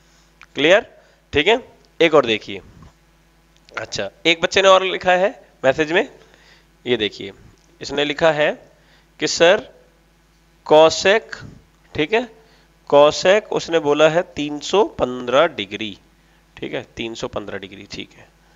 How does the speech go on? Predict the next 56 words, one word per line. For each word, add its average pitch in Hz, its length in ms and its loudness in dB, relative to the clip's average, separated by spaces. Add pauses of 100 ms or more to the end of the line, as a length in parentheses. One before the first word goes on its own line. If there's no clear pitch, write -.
(180)
तो 113 80 -14
ये 107 100 -4
लीजिए, 104 320 -10
इसको 123 240 -6
मैं 127 80 0
लिख 113 200 -4
लेता 110 160 -2
हूँ 131 180 -8
माइनस 113 400 -2
का 123 140 -6
तीन 101 240 -14
सौ - 140 -14
पन्द्रह 101 300 -12
डिग्री, 107 240 -20
ठीक 151 180 -4
है। 196 100 0 (500)
अच्छा, 135 280 2
cosec 190 440 4
माइनस 190 420 2
तीन 196 200 -4
सौ 208 140 0
पन्द्रह 147 280 2
डिग्री, 104 300 -8
ठीक 170 180 -2
है 220 60 4
बच्चों। 208 240 0 (420)
अब 135 120 2
इसको 151 200 -2
भी 180 80 0
सॉल्व 180 240 2
कर 180 120 0
लेते 170 240 -6
हैं, 170 100 -6
तो 175 100 -10
मेरे 190 180 4
हिसाब 202 200 4
से 208 100 -6
तो 196 80 -4
कोई 202 160 2
बहुत 143 360 2
टफ 175 140 0
तो 196 100 0
है 117 120 -2
नहीं 113 160 -10
है, 117 100 -16 (380)
ठीक 151 140 0
है। 131 100 2
कैसे 170 260 2
करेंगे? 131 340 -2 (400)
माइनस 156 500 2
का 185 240 2
cosec 151 400 2 (1120)
तीन 165 200 0
सौ 170 160 0
पन्द्रह 117 300 -2
डिग्री, 135 360 -10